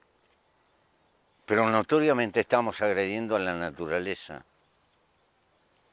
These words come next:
Pero seguimos prisioneros de una civilización que hace confundir ser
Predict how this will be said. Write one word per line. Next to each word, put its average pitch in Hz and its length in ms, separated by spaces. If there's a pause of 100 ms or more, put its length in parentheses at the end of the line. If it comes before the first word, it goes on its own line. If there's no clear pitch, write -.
(500)
Pero 120 200
seguimos 185 540
prisioneros 135 680
de 143 80
una 160 200
civilización 110 960 (1080)
que 165 160
hace 165 320
confundir 120 840 (1400)
ser 127 380